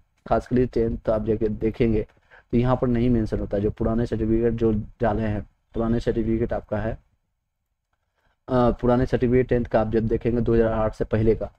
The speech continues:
उसमें date of birth नहीं दिया जाता था मार्कशीट में। और ऐसे candidate बहुत सारे लोग हैं जिनका, जिनका एज थर्टी से प्ल-, ज़्यादा है, थर्टी फ़ाइव, ट्वेंटी एट से ज़्यादा है, और उनके पास मार्कशीट में नहीं date of birth होता, तो उन लोगों को बोला जाता है, "आप certificate ही upload कीजिए।"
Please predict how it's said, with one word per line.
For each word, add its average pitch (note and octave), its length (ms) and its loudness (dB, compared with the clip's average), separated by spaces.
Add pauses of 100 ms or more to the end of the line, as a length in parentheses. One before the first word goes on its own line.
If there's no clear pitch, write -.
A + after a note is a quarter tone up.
(160)
उसमें C3+ 360 0
date A#2+ 380 2
of A#2 140 2
birth A#2 240 0
नहीं G#2+ 260 0
दिया G#2+ 180 2
जाता G2+ 260 -4
था G#2 140 -10
मार्कशीट G2+ 460 -10
में। F#2+ 80 -8 (380)
और A2+ 120 4
ऐसे A#2 180 2
candidate A#2 440 0
बहुत B2+ 300 4
सारे A#2 240 -2
लोग A2+ 240 0
हैं B2 140 -2
जिनका, A2+ 360 -2 (400)
जिनका A#2 420 2
एज A2+ 300 2
थर्टी A2+ 240 -2
से - 140 -6
प्ल-, A2 500 -2
ज़्यादा G#2 320 0
है, G2+ 280 -4
थर्टी A2 380 -2
फ़ाइव, G#2+ 580 -4
ट्वेंटी A2+ 300 0
एट G#2+ 120 0
से A2 100 -8
ज़्यादा G2+ 260 -2
है, G2+ 100 -6 (420)
और A#2+ 80 2
उनके C3 240 4
पास A#2 300 0
मार्कशीट A2 420 -4
में A2 100 0
नहीं G#2+ 340 0
date G#2+ 180 0
of G2 120 -2
birth G2+ 180 -6
होता, F#2+ 220 -10
तो G#2+ 120 -4
उन A2+ 200 0
लोगों A#2 260 0
को A#2 60 0
बोला G#2+ 320 -2
जाता G#2+ 260 -6
है, B2+ 160 -4 (200)
"आप A2+ 120 -4
certificate A2 640 0
ही G#2+ 100 2
upload G2+ 280 -6
कीजिए।" G2+ 360 -6